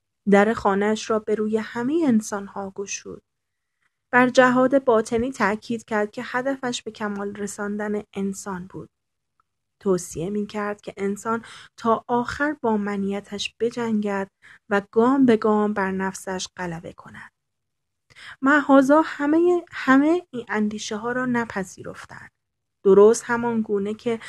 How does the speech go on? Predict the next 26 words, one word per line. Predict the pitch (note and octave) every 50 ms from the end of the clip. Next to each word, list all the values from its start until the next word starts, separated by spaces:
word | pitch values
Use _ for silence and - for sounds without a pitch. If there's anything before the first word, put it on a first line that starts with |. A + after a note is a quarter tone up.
| - - - -
همه | - - A3+ A3 A3+ B3
طوفان | B3+ - - A3+ A3 - - A3+ A#3 A#3+ B3 - -
عشقی | C4 D4 D4 - - - A#3 A3+
را | A3 G#3 G#3
که | G#3+ A3
در | G#3 G#3 F#3+ G3
دل | G3 G3 - G#3 G#3+ G#3
دارند، | G3+ G#3+ G#3 G#3 G#3 A3+ B3+ C4+ C4+ A#3+ G3+ F#3 E3 - _ _ _ _ _ _ _ _ -
نمیپذیرند. | G3 F#3 F3 E3+ E3 E3 - E3+ E3+ E3+ - - - - - - - - _ _ _ _ _ _ _ _ _ _ _ _ _ _ _ _ _ _ _ _ _ _ -
پیوند | G#3 G3 G3 G3 F#3+ F#3+ G3+ G3+ G#3
قوی | A3 G#3+ - G#3 G3 F#3 G3 G3+ G3+ G#3+ A3 G#3+ G#3+ _ _ _ _ _ _
روحانی | - G3+ G#3 G3+ G3+ G3+ G3 G#3 G3+ G3 G3 G#3 A3 A#3 A#3 A3+
میان | A3 G#3+ G3+ G3+ G3+ G#3 G#3+ A3 A3 A3+ A#3 A#3 - _ _ _ -
شمس | - - - G#3+ G#3+ A#3 A#3+ - A#3+ A#3
تبریزی | - - A3 G#3+ G3+ - - G3+ G3 G3+ - G#3+ A3+
و | A3+ A3+ G#3
مولوی | G#3 G3+ G3 G3 G3 G3 G3 F#3+ F#3 F#3+ G3 G#3 G#3 A3 A3+ A3+ _ _ _ _ _ _ -
آماج | G3+ G#3 G#3+ G#3 G#3 G#3 G#3+ A3 A3 A3 A3+ A3
تیرهای | - - A3+ G#3 G#3 G#3 G3+ - A3 G#3+ A3 A3 A#3 A#3
بدگویی | - G#3+ G3 G3 G3 - - G#3 G3+ G3+ G3+ G3+ A3
و | A3
تهمت | A3 - - G3 F#3+ - - F#3+ G3 G3+ - A#3
و | G#3+ G#3 F#3+ - -
افترا | G3+ F#3+ - - - - F3+ F#3 F#3+ F#3
قرار | - F2+ F2+ - - G2 G2 - _
گرفت. | - - - - _ _